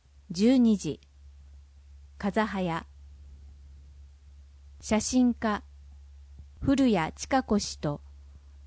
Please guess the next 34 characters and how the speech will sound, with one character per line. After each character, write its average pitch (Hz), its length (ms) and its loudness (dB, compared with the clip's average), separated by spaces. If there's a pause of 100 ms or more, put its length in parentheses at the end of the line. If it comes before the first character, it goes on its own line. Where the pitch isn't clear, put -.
(100)
壱 247 140 -10
岐 277 160 0
の 202 200 4
海 175 200 0
女 - 20 -2
の 131 260 -4
ト 240 220 4
ー 254 60 -2
ク 254 100 0
セ 226 160 0
ッ 208 40 2
シ - 260 -6
ョ - 20 -4
ン。 190 120 -10 (2250)
十 262 240 0
三 214 300 0
時 160 100 -8
三 233 320 0
十 220 140 0
分 160 340 -6
か 180 160 -6
ら。 135 160 -8 (1120)
壱 202 120 -6
岐 269 160 -4
国 262 280 0
博 233 240 -2
物 247 300 -4
館 226 280 2
行 185 260 2
事。 - 200 -14 (2000)
二 269 160 2
十 262 240 2
七 202 320 0
日、 180 480 -4